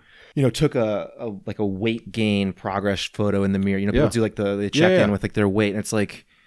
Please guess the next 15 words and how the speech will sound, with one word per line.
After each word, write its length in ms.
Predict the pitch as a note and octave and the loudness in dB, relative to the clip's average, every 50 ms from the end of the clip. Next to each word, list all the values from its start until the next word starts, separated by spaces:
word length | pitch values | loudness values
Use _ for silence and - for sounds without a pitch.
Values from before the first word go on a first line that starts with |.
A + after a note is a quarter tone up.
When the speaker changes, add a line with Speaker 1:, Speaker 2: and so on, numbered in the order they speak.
| _ _ _ _ _ | _ _ _ _ _
Speaker 1:
and 140 | - C3 C3 | 0 2 2
if 100 | C#3 C3 D3 | 2 2 2
you 60 | D3 | 2
just 160 | C#3 C#3 - | 0 0 2
waited 300 | - A#2+ C3+ C3+ B2+ A2 | 2 2 4 2 2 0
six 300 | - - C3+ - - - | 0 -2 -2 -2 -2 0
months 240 | C3 C3 B2 A#2+ - | 0 2 2 2 0
and 100 | A#2+ A2 | -2 -2
took 180 | - C3 B2 | -2 -2 0
another 380 | C3 A2+ A2 A2 A2+ A2+ A#2+ A2+ | 2 2 2 2 2 2 2 2
one 460 | G#2 G#2+ G#2+ G#2+ G#2 G#2 G2+ G2 - - | 2 2 2 2 2 0 0 -2 -4 -4
but 140 | G2+ A2 | -6 -4
didn't 260 | F#2+ B2 A#2+ A#2+ A#2 G#2+ | -2 0 0 2 2 2
work 220 | A2 G#2+ G2+ - | 2 0 0 0
out, 340 | A2+ A2+ A#2 A2 G#2+ - - | 0 2 2 2 2 0 -4